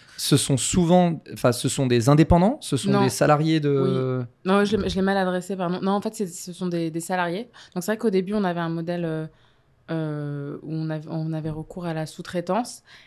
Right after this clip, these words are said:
Speaker 2: Et, mais rapidement, on a signé des grands groupes qui avaient beaucoup de contraintes opérationnelles du type, euh, faut des astreintes de nuit, il faut, euh, enfin, voilà, par exemple, je sais pas, quand on travaille avec, euh, la S N C F, euh, qui, qui est un de nos gros clients, euh, c'est, c'est pas possible de, en termes d'organisation, enfin, je vous laisse imaginer, en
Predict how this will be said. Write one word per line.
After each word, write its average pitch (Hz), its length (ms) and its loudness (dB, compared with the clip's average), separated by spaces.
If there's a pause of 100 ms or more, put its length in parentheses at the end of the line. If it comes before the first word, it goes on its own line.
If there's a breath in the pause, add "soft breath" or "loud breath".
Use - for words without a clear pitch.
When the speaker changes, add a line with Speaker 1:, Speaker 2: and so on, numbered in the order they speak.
Speaker 2:
Et, 170 140 0
mais 175 260 2
rapidement, 190 420 -2
on 214 40 0
a 180 100 0
signé 170 200 -4
des 165 100 0
grands 170 180 -2
groupes 185 240 0
qui - 120 -4
avaient 160 100 0
beaucoup 156 240 -6
de 170 120 0
contraintes 175 500 -2
opérationnelles 170 800 -2 (480 soft breath)
du 151 120 -10
type, 156 300 -12
euh, 143 160 -8
faut 160 160 -8
des 151 180 -4
astreintes 151 340 -4
de 147 120 0
nuit, 170 560 0
il 160 100 -8
faut, 156 320 -4
euh, 139 440 -4 (760)
enfin, 160 220 0
voilà, 156 160 2
par 160 100 2
exemple, 165 120 0
je 160 60 -4
sais 160 60 -2
pas, 156 40 -6
quand 156 80 -2
on 151 40 -4
travaille 156 200 0
avec, 151 120 -2
euh, 147 80 2
la 143 120 4
S 147 140 -2
N 151 120 2
C 156 260 0
F, 170 140 -10
euh, 139 300 -6
qui, - 160 -16
qui - 100 -12
est - 20 -4
un 147 60 -4
de 147 60 -4
nos 143 80 -4
gros 147 160 -6
clients, 160 360 -2 (840 soft breath)
euh, 151 200 2
c'est, 156 200 -6
c'est - 160 -4
pas 165 160 2
possible 165 440 -2
de, 143 640 0
en 143 60 -6
termes 151 260 0
d'organisation, 147 500 0
enfin, 160 180 -6
je 143 140 -8
vous 139 160 -8
laisse 147 180 0
imaginer, 147 540 -2
en - 40 -18